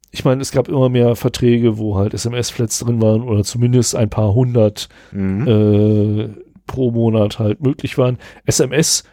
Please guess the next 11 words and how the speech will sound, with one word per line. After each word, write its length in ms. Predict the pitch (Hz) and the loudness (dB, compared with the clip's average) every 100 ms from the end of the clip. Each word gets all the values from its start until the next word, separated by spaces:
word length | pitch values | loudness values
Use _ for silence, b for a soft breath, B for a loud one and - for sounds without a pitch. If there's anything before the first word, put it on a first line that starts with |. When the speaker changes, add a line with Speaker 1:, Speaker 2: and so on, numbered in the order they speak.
| b b - | b b -2
Speaker 1:
ist 400 | - - - _ _ - | -2 -2 -8 _ _ -4
wirklich 480 | 135 165 151 139 - - | -2 0 0 -2 -6 -2
ein 480 | 120 120 117 123 214 | 0 0 -4 -8 -4
Medium 400 | 139 180 190 156 | 0 2 0 0
geworden, 460 | 139 135 135 139 | 2 4 2 0
über 160 | 143 117 | -2 0
das 180 | 120 - | 0 -2
die 80 | 123 | 0
Leute 240 | 117 120 | 0 0
gechattet 480 | 113 - 170 202 202 | -6 -2 -2 -2 -2
haben, 320 | 208 233 | -2 -2